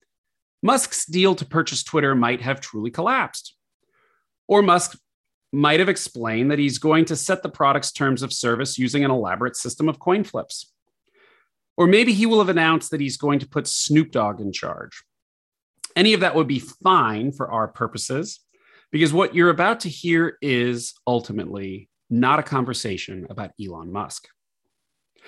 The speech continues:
This is the Tech Policy Podcast. I'm Corbin Barthold. Although Musk is going to be our foil today at times, ultimately the subject is content moderation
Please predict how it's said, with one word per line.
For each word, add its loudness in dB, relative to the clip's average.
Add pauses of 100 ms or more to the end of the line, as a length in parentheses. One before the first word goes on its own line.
(280)
This 0
is 4
the 0
Tech -6
Policy 0
Podcast. -8
I'm -6
Corbin -4
Barthold. -10 (960)
Although 4
Musk 2
is 2
going 4
to -2
be -2
our 2
foil -2
today -6
at -6
times, -6 (160)
ultimately 2
the -2
subject 0
is -8
content -2
moderation -2